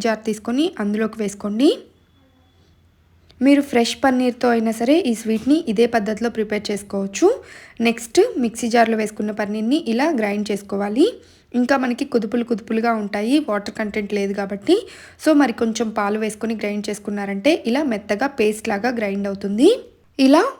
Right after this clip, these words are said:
ముందుగా అయితే పన్నీర్ని గ్రైండ్ చేసుకొని తీసుకోవాలి. పాలు గనక లేనట్లయితే వాటర్ వేసుకొని అయినా గ్రైండ్ చేసుకోవచ్చు. నెక్స్ట్ స్టవ్ on చేసి కడాయి పెట్టుకొని అందులో ఒక మూడు స్పూన్లు దాకా నెయ్యి వేస్తున్నాను. ఈ నెయ్యి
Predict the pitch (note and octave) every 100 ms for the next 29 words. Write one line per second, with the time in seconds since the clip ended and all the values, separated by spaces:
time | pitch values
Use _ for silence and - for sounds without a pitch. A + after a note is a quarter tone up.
0 | - A#3+ A#3 A#3 A#3 A#3 E4+ E4+ A3+ A3
1 | A#3 A#3+ G4 G#4+ G#3 G#3+ A#3 A#3 G#3+ G#3+
2 | A#3+ A#3+ G#3+ - G3+ G3+ C#4+ F4+ - G3
3 | A#3 B3+ B3 B3 C4 A3 A3 A3 G#3+ G#3+
4 | C#4 A#3+ G3+ G#3 A#3 A3+ G#3 - G#3 G#3+
5 | C#4 B3 G3+ G3+ G3+ F#3+ - G3 F#3+ -
6 | F#4+ D5 - - - - - B3 B3 -
7 | - C5 - - _ _ - - A#3+ B3
8 | C#4 C#4 B3+ C#4 G#3+ G#3+ A3 G#3 - -
9 | D4 A#4+ - G#3+ A#3 D#4 D#4+ A#3+ A3+ A#3+
10 | C4 - A#3 A#3 A3+ G#3 C#4 D#4 A#3 G#3
11 | A3 G#3+ - G3+ G3 G3+ D4+ C#5+ - _
12 | _ _ _ _ _ _ _ _ _ _
13 | _ _ _ _ _ _ _ _ _ _
14 | - C#4 C4 A#3+ C4